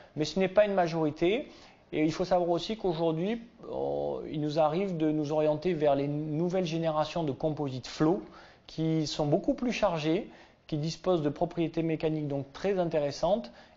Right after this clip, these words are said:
et qui peuvent également rendre service. Mais dans tous les cas, euh, nous optons, nous croyons euh, de manière assez, euh,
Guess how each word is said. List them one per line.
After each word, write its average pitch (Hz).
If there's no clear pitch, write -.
et 143
qui 151
peuvent 170
également 147
rendre 147
service. 127
Mais 147
dans 151
tous 180
les 185
cas, 180
euh, 143
nous 156
optons, 170
nous 151
croyons 165
euh, 120
de 131
manière 139
assez, 139
euh, 120